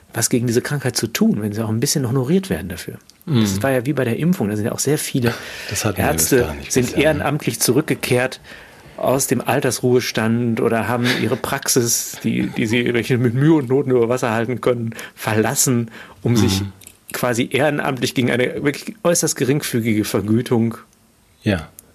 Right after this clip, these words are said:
Speaker 2: wir, <laughs> wir erinnern uns genau. Das waren dann die Sonntagseinsätze, weil da gab's noch ein bisschen mehr, weniger ehrenamtliche Vergütung.
Speaker 1: Ja.
Speaker 2: Ähm,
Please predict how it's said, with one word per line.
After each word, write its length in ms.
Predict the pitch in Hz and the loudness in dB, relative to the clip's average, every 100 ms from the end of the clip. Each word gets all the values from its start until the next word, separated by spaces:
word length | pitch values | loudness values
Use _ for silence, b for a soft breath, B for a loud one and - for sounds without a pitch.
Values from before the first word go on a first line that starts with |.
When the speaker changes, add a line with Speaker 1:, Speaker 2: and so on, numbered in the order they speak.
| - - | -20 -4
Speaker 2:
wir, 140 | 113 98 | -2 0
<laughs> 40 | 120 | 0
wir 280 | 127 135 135 | 0 2 2
erinnern 360 | 127 110 92 | 0 0 -2
uns 220 | 78 80 | -4 -4
genau. 260 | - 80 78 | -4 -4 -6
Das 200 | 80 - | -6 -2
waren 160 | 104 104 | 0 0
dann 100 | 90 | -2
die 140 | 90 | -4
Sonntagseinsätze, 1000 | 82 101 - 92 - 95 92 92 - 87 | 0 -2 -2 -4 -4 -2 -2 -2 -4 -8
weil 100 | 82 | -6
da 120 | 82 | -4
gab's 240 | 82 80 82 | -4 -4 -4
noch 140 | 71 | -4
ein 80 | 80 | -4
bisschen 320 | 85 - 71 | -2 -2 -2
mehr, 380 | 80 95 110 - - 90 | -2 -2 -2 -6 -12 -8
weniger 600 | 87 95 98 90 92 85 | 0 0 0 0 -2 -2
ehrenamtliche 640 | 95 85 85 85 90 87 | -2 -2 -4 -4 -6 -8
Vergütung. 500 | - 82 82 87 87 - B - | -6 -6 -4 -4 -6 -8 B -2
Speaker 1:
Ja. 200 | 131 98 107 B B B B B - | 0 -2 -6 B B B B B -6
Speaker 2:
Ähm, 400 | 80 73 73 | -4 -4 -6